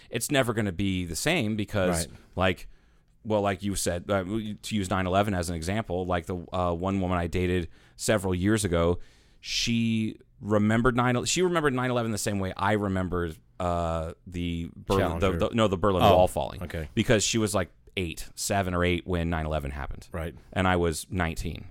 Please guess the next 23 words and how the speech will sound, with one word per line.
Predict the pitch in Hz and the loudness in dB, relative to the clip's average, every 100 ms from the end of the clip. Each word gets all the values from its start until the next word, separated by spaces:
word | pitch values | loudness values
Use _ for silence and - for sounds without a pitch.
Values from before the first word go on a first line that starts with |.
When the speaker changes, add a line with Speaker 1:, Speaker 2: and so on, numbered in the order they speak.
| - | 0
Speaker 1:
or | 98 | 0
t-, | - | 2
I | 101 | 0
was | 92 | 0
twenty | - 90 73 92 - - _ _ _ | -2 -4 -6 -8 -16 -20 _ _ _
when | 90 82 | -2 0
it | |
happened. | 76 76 71 78 - - | 0 -2 -4 -6 -12 0
Speaker 2:
Right. | |
Speaker 1:
You | 110 | 6
know | 107 | 6
what | |
I | 101 | 6
mean? | 101 104 | 4 2
So, | - 101 | 0 2
like, | 95 87 - - _ _ _ - - | 2 0 -6 -14 _ _ _ -20 -8
it, | - 101 101 104 | 2 4 4 2
there, | 110 101 | 2 4
there | 107 | 4
was | 107 | 4
that | 98 92 - | 4 2 4
gap | 104 101 104 | 6 6 6
there | 85 71 76 | 2 0 -4